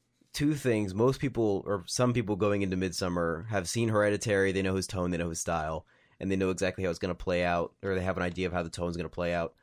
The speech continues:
And so they go into this movie knowing that, and they also go in knowing, even if the people who haven't seen Hereditary, they know in going that it's a horror movie. So how do you think he uses that to his advantage? Because there's a lot in here that's, you're sitting there, you're, like, waiting for the horror moments, and then sometimes they don't come,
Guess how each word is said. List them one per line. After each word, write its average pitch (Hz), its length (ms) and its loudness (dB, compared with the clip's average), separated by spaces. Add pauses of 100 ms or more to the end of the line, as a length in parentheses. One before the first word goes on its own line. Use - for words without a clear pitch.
(300)
And 98 160 -4
so 104 100 0
they 98 120 0
go 101 180 4
into 104 120 0
this 92 100 -6
movie 98 240 -2
knowing 107 240 0
that, 98 140 0
and 107 80 -2
they 117 80 2
also 143 260 2
go 120 200 2
in 101 200 0
knowing, 101 440 2 (160)
even 123 200 0
if 117 80 -2
the 110 80 -4
people 98 200 -6
who 98 100 0
haven't 87 180 0
seen 101 160 -4
Hereditary, 82 420 -2
they 85 80 -6
know 95 220 2
in 95 140 0
going 90 520 -2 (600)
that 92 120 0
it's 90 120 -2
a 92 40 -2
horror 107 360 2
movie. 71 340 -10 (1000)
So 104 240 0
how 117 180 0
do 135 60 0
you 139 80 -2
think 131 200 -2
he 131 80 -4
uses 107 420 -2
that 95 320 2
to 104 100 -6
his 98 140 -6
advantage? 85 560 -4
Because 90 220 -4
there's 107 160 0
a 107 40 0
lot 110 380 2
in 113 120 0
here 104 340 2
that's, 90 680 -2 (1120)
you're 101 120 -4
sitting 117 340 2
there, 110 220 4
you're, 107 100 4
like, 104 160 2
waiting 107 260 4
for 107 120 -6
the 101 80 2
horror 104 320 4
moments, 95 420 2
and 95 100 -4
then 98 80 -2
sometimes 107 460 0
they 101 80 2
don't 95 300 -2
come, 131 480 0